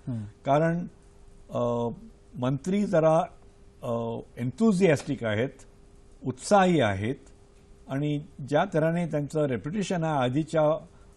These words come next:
Speaker 2: मंत्रा-, अ, म-, म-, मंत्रिपदाच्या रिस्पॉन्सिबिलिटीज त्यांनी ज्या उत्सुकतेने काम केलंय, त्या उत्सुकतेने इकडे पण करतील असा माझा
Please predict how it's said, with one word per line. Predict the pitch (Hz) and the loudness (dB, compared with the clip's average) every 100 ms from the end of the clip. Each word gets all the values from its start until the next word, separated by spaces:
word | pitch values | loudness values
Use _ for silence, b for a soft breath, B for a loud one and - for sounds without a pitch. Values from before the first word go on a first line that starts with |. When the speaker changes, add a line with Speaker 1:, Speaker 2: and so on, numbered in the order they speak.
| - | -8
Speaker 2:
मंत्रा-, | 127 131 151 147 143 | -6 -4 2 2 2
अ, | 156 123 123 117 | 0 -2 -2 -2
म-, | 117 113 113 | -2 0 -2
म-, | 117 123 113 | -2 -4 -2
मंत्रिपदाच्या | 120 120 151 147 139 143 151 139 131 123 117 113 110 | -4 -6 -2 0 2 0 -2 -4 0 0 0 -2 -4
रिस्पॉन्सिबिलिटीज | 107 - 143 135 143 139 139 - | -6 -6 -8 -6 -4 -2 -4 -6
त्यांनी | 131 123 131 127 | -6 -4 -4 -4
ज्या | 110 123 143 156 - | -4 -4 -4 -6 -12
उत्सुकतेने | 123 - 170 165 151 | -12 -12 -6 -2 -2
काम | 139 135 120 | -2 -6 -6
केलंय, | 117 110 131 - | -4 -4 -6 -4
त्या | 143 | -2
उत्सुकतेने | 165 131 151 147 143 139 | -2 -4 -8 -6 -4 -4
इकडे | 131 | -4
पण | 156 170 | -4 -4
करतील | 139 127 117 143 | -2 -4 -2 -2
असा | 123 135 | -2 -4
माझा | 131 113 131 | -4 -4 -4